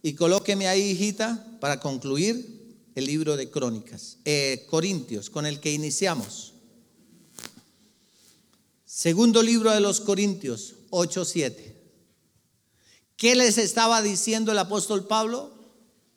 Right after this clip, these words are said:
Es, Dado que ustedes sobresalen, ¿en qué? ¿En qué sobresalen? En tantas maneras sobresalen ustedes.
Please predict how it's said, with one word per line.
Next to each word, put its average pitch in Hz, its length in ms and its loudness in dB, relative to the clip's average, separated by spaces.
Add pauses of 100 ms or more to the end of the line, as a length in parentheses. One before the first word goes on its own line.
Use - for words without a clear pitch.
(1040)
Es, 190 340 2 (1300)
Dado 180 480 4
que 180 100 -2
ustedes 226 500 2
sobresalen, 196 640 0
¿en 165 160 -4
qué? 262 200 -8 (880)
¿En 190 160 0
qué 214 140 4
sobresalen? 233 680 2 (2000)
En 170 300 2
tantas 214 500 0
maneras 175 460 -6
sobresalen 139 560 -8
ustedes. 117 600 -14